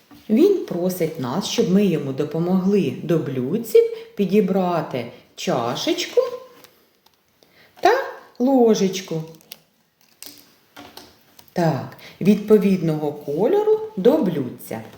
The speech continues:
Отже, до жовтого блюдця ми підберемо чашечку та ложечку жовтого кольору.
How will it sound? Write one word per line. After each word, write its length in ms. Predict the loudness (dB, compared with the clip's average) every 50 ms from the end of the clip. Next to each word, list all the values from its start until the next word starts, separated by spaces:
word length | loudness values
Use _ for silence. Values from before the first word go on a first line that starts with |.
| -20 -20 -20 -20 -20 -20 -20 _ _
Отже, 420 | 4 6 6 6 6 4 0 0
до 180 | 0 2 2 0
жовтого 680 | 2 2 2 2 2 2 0 -2 -4 -4 -4 -4 -4
блюдця 520 | -6 -4 -4 -4 -4 -4 -6 -8 -8 -6 -4 -4
ми 100 | -4 -4
підберемо 840 | -4 -6 -4 -2 0 2 2 2 2 0 0 -2 -2 -4 -6 -8 -12 -18 -20 -20 _ _
чашечку 760 | -2 0 2 2 2 2 0 -4 -8 -12 -14 -16 -14 -14 -16 -16 -16 _ _ _ _ _ _ _ _ _
та 160 | -2 2 4
ложечку 580 | 4 4 4 4 0 -2 -6 -8 -6 -4 -4
жовтого 680 | 0 2 4 4 4 4 2 0 0 0 0 2 2 0
кольору. 540 | -2 -2 0 2 2 2 2 0 -2 -4